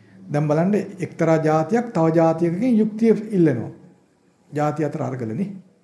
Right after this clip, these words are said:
අපේ ජාතියට අපි යුක්තිය ඉටු කරනවා කියලා පටන් ගන්නවා.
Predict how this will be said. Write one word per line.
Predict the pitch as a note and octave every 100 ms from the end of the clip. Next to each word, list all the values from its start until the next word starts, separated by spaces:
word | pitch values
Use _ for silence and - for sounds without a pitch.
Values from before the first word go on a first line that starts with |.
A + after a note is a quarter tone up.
| _ _ _ _
අපේ | C#3 C3+ F#3
ජාතියට | D#3+ D#3+ E3 A3 A3
අපි | F#3 G3
යුක්තිය | A3 A3+ G#3+
ඉටු | G3+
කරනවා | F#3+ F3 E3+ E3+ E3+
කියලා | B3 C4
පටන් | G3 G3 D#3
ගන්නවා. | B2 G#2+ -